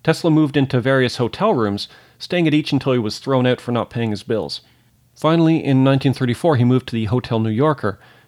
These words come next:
and the Westinghouse Company started paying his rent and giving him living expenses every month, which was a small price to pay for the immense wealth that Tesla's inventions and work had brought that company.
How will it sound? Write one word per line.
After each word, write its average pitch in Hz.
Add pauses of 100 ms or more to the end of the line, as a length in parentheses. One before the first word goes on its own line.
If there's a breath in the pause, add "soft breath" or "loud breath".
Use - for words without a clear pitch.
and 117
the 117
Westinghouse 120
Company 117
started 104
paying 117
his 107
rent 104
and 107
giving 110
him 107
living 120
expenses 101
every 107
month, 143 (380 soft breath)
which -
was 175
a 160
small 160
price 107
to -
pay 113
for 107
the 110
immense 120
wealth 113
that -
Tesla's 117
inventions 113
and 107
work 110
had 107
brought 104
that 107
company. 104